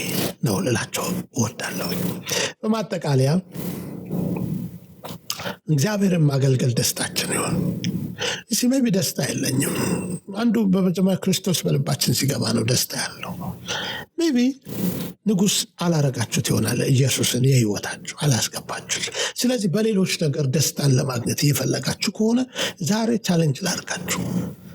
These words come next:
ኃጢአታችሁን ንስሐ ገብታችሁ ኢየሱስን ተቀበሉት። «ጌታ ሆይ ኃጢአቴን ይህ ሁሉ ይቅር በለኝ፣ ና ወደ ህይወቴ ግባ፣ የዘላለምንም ህይወት ስጠኝ» ብላችሁ ጠይቁት። አሁን በዚህ ሰዓት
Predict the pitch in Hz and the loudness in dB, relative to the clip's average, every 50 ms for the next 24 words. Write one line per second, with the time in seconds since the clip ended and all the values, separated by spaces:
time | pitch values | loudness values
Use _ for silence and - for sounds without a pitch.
0 | - - _ - - - - - - - 214 - 208 208 - - - 190 185 160 | -20 -20 _ -12 -10 -8 -8 -4 -2 -2 0 2 0 0 0 0 2 2 4 4
1 | 143 - - 185 156 165 156 - 175 143 - 190 175 - - 190 151 151 151 135 | 4 2 2 2 2 0 0 0 0 0 0 0 0 0 2 2 4 4 4 2
2 | - - - 135 120 - 170 - - - - - - - - - - - - - | 2 2 2 2 2 2 0 -2 -2 -4 -6 -6 -6 -4 -4 -4 -4 -4 -4 -4
3 | - - - - 135 120 165 185 - - 180 180 185 202 185 - 165 160 165 - | -6 -6 -4 0 2 2 2 2 2 2 2 2 2 2 0 0 -2 -2 -2 -4
4 | - - 185 170 170 - 185 180 160 151 143 147 156 165 190 220 214 202 185 175 | -2 0 0 0 0 0 2 4 4 4 6 6 4 4 4 4 4 4 6 6
5 | 156 151 143 - - 151 156 - - - - - - - - - - - - - | 6 4 4 2 0 0 0 0 -2 -4 -4 -4 -4 -4 -4 -4 -4 -4 -2 -2
6 | - - - - _ 175 170 175 180 220 233 233 226 247 240 202 170 175 185 156 | -2 -4 -4 -6 _ 2 2 2 2 2 0 -2 0 0 0 0 2 2 2 2
7 | 196 208 196 - - - 214 - - 208 196 - - 196 202 147 127 - 135 - | 2 2 2 2 0 0 2 2 2 2 0 0 0 2 2 2 2 2 2 0
8 | - - - - - - - - - - - - 90 - - - - - - _ | 0 -4 -8 -10 -10 -8 -8 -8 -6 -6 -4 -4 -4 -4 -4 -6 -10 -12 -16 _
9 | - 175 151 156 123 113 123 131 131 131 - - 285 277 254 247 247 247 262 254 | 0 2 4 4 4 4 4 4 4 4 4 2 2 2 2 2 2 2 2 4
10 | 233 240 233 240 220 - - 226 226 226 - - - - - - - - - - | 4 4 4 4 2 2 2 0 0 0 0 0 0 0 -2 -2 -4 -6 -6 -6
11 | 185 - - - - 170 139 143 139 - - - - - 180 - - - - - | -6 -6 -6 -2 -2 -2 0 -2 -2 -4 -4 -4 -2 -2 -2 -2 -2 -4 -6 -6
12 | - - 60 60 - - - - - - - - - _ _ _ - - 277 294 | -6 -4 -4 -4 -2 -2 -4 -4 -8 -12 -16 -20 -20 _ _ _ -8 -4 -2 0
13 | 247 233 - - - - - 202 - - - _ 214 202 151 - 190 - - - | 0 0 -2 -6 -8 -8 -6 -6 -6 -8 -6 _ 0 2 2 4 2 2 0 -2
14 | - - - | -4 -6 -6